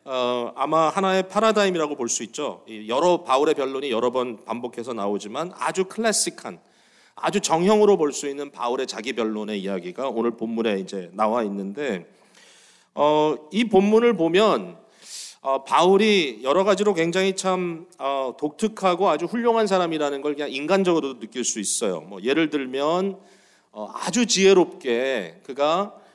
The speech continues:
지금 이 변론을 듣고 있는 유대인들과 자기의 관계 속에 이 브리칭을 하기 위해서 이 포인트 오브 컨택, 접촉점을 만들기 위해서 노력하는 모습을 볼 수 있어요. 어, 그래야 그들의 마음을,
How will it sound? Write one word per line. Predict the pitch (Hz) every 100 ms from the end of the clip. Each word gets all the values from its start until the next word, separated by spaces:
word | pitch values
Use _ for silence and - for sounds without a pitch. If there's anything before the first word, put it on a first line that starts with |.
| _ _
지금 | - 156 170
이 | 160 156
변론을 | 139 135 147 156 156 160
듣고 | 151 165 190 190
있는 | 165 160 127
유대인들과 | 139 156 147 139 135 139
자기의 | 131 117 117 127
관계 | 113 113 120
속에 | 117 - 117 123 165 226 226 - _ _ -
이 | 117
브리칭을 | - 180 220 226 208 185
하기 | 175 143 123
위해서 | 113 104 110 147
이 | 107
포인트 | 101 - 208 202
오브 | 165
컨택, | - 196 190 139 -
접촉점을 | - 143 - - - 208 196
만들기 | 160 139 131 127
위해서 | 123 120
노력하는 | 113 123 139 135 123
모습을 | 110 107 107
볼 | 98 98
수 | 98 110
있어요. | 98 - 90 76 _ _ _ _ _ _ _ _ _
어, | - 120 117
그래야 | 170 202 208 214 208
그들의 | 160 160 160
마음을, | 143 123 123 127 165 202